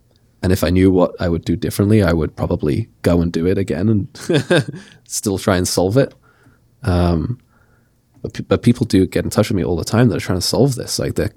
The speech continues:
they're building similar things, or sometimes, like, exactly the same thing again, or they're trying different, different approaches to it. But there's still a real need out there, and a lot of remote folks feel very disconnected, um, even with the likes of Slack and, uh,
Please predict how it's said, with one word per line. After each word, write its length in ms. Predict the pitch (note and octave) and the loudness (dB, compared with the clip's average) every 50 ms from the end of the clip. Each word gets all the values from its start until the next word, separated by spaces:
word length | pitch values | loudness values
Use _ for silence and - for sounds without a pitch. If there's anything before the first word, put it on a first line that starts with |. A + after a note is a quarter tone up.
| _ | _
they're 100 | - D#2+ | -2 0
building 340 | - G#2 F#2 F2+ F2 D#2 - | 2 2 2 2 0 -2 -2
similar 380 | - - - F#2 G2 G2 G2+ G2+ | -4 -2 0 2 2 2 2 2
things, 520 | - - G2+ F2+ F2 F2+ F2+ F2+ F#2+ - | 2 2 0 0 0 -2 -4 -4 -4 -2
or 240 | F#2+ G2 D#2 C#2+ - - - - _ _ | -2 -2 -2 -2 -4 -8 -14 -20 _ _
sometimes, 500 | - - - E2 - - E2 F2 F#2 - | -6 -4 -2 -2 0 0 0 0 0 -2
like, 180 | - - - - _ _ | -2 -6 -8 -12 _ _
exactly 440 | - - - F2+ - - - - F#2 | -10 -4 -2 0 0 0 -2 -4 -2
the 100 | - - | -2 -2
same 240 | - - D#2 F2+ F#2 | 0 0 0 0 0
thing 180 | - F#2+ F2 | 0 0 0
again, 460 | D#2+ D#2+ - D#2 E2 E2+ F#2+ G#2+ G#2+ - _ _ _ _ _ _ _ _ | 0 0 0 0 2 4 2 2 2 0 _ _ _ _ _ _ _ _
or 160 | - E2 D#2 | 0 0 0
they're 160 | D2 D2+ D#2 | 2 0 -2
trying 280 | - - - D2+ E2 F2 | 0 -2 -2 0 -2 0
different, 720 | - F#2+ F#2+ - - F2 E2+ E2 - - - C#4 - F#3 | 0 -2 -2 0 0 0 0 0 -2 -6 -10 -14 -12 -4
different 280 | - - - - E2+ D2+ | -4 -4 -2 -2 -4 -6
approaches 640 | - - - D#2+ E2 - - F#2+ F2 F2+ - - - | -6 -6 -4 -4 -4 -2 0 0 0 2 0 -2 -4
to 160 | - - E2+ F2 | -2 -2 0 0
it. 160 | F2 F#2+ - | 0 0 -2
But 160 | - E2+ - - - - - - - - - - - _ _ | -4 -6 -6 -8 -16 -20 -20 -20 -20 -20 -20 -20 -20 _ _
there's 120 | - - | -4 -4
still 180 | - - C3+ E3+ | 0 2 4 2
a 40 | D3+ | 4
real 240 | F2 F2 F#2+ G2 F2+ | 4 2 0 0 0
need 220 | E2 F2+ G#2 G#2 | 0 0 2 2
out 140 | F#2+ D#2+ D#2+ | 2 0 0
there, 160 | F2 E2 D#2+ | -2 -2 -2
and 160 | D#2+ D#2 E2 - | -2 -2 -4 -6
a 100 | - - | -6 -4
lot 160 | E2 F2+ G2+ G#2+ | 0 2 2 2
of 60 | G2+ | 2
remote 260 | F2+ F2 F2+ F#2 - | 2 2 0 0 -2
folks 340 | - - F2 E2+ - - - | -2 -2 -2 -2 -2 -4 -2
feel 240 | - D2+ D2 C#2+ E2 | 0 2 2 2 0
very 220 | - E2+ E2 F2+ | 0 -2 -2 0
disconnected, 680 | - E2+ - - - - G#2 - - - E2+ G2 G2 G#2+ - _ _ _ _ _ _ _ _ _ | 0 0 -2 0 0 -2 -2 -2 -2 0 0 0 0 -2 -8 _ _ _ _ _ _ _ _ _
um, 300 | - D#2+ D#2 D#2 E2+ D#2+ - | -2 0 0 2 0 0 0
even 260 | A#1 D#2+ F2+ - F2 | -2 -2 0 0 2
with 280 | E2+ E2+ E2+ D#2+ - - | 2 4 2 2 0 0
the 80 | - E2 | 0 2
likes 280 | D#2 D#2+ - - - | 2 2 0 0 -4
of 80 | - - | -4 -2
Slack 440 | - - - - F2 F#2 - - - | -2 -2 -2 -2 -4 -4 -6 -8 -10
and, 320 | - - - - - - | -10 -10 -16 -20 -12 -8
uh, 160 | - - - | -6 -6 -6